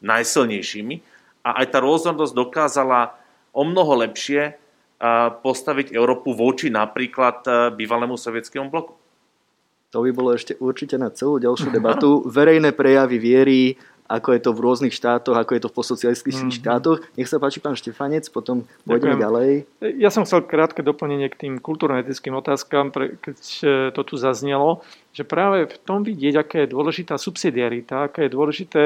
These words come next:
Speaker 3: e, rozhodovanie na národnej úrovni, pretože tu máme kompetenciu na národnej úrovni. Keď niektorý štát si to chce, e, túto legislatívu urobiť po svojom, tak môže. Ja si osobne myslím, že by bolo veľkou chybou nejakým spôsobom posúvať túto kompetenciu na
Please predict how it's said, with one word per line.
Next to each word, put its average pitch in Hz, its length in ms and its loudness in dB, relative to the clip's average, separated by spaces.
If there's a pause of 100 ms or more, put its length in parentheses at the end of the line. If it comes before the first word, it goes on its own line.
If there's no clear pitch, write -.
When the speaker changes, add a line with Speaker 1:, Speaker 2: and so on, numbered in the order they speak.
Speaker 3:
e, - 20 -2 (920)
rozhodovanie 160 560 4
na 151 160 0
národnej 175 400 2
úrovni, 131 480 -2
pretože 139 400 -4
tu 156 160 -4
máme 214 320 0
kompetenciu 143 640 -2
na 139 80 -2
národnej 147 400 2
úrovni. 123 320 -4
Keď 131 160 -8
niektorý 190 400 -4
štát 156 240 0
si - 160 -8
to 143 80 -4
chce, - 320 0 (480)
e, 135 80 -4
túto 151 320 2
legislatívu 151 960 2 (800)
urobiť 151 480 2
po 147 80 -4
svojom, 170 320 2
tak 151 240 -2
môže. 185 480 4
Ja 139 80 0
si 165 160 -4
osobne 156 320 -2
myslím, 160 480 -4
že 151 240 2 (340)
by 135 80 -8
bolo 156 240 6
veľkou 170 400 4
chybou 165 400 2
nejakým 147 400 -2
spôsobom 143 640 0
posúvať 143 400 0
túto 143 160 -2
kompetenciu 143 800 -4
na 127 320 -2